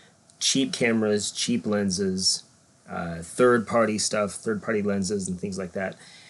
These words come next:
And, uh, so I welcome all of your, uh, voice recordings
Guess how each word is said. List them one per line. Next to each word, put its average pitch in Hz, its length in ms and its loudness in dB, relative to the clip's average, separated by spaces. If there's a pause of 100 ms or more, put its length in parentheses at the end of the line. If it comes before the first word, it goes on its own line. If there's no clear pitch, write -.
(180)
And, 113 300 2
uh, 95 220 2
so - 160 0
I 110 140 0
welcome 120 440 2 (580)
all 147 600 4 (280)
of 117 320 2
your, 107 600 2
uh, 107 100 0
voice 107 380 0
recordings 95 680 -4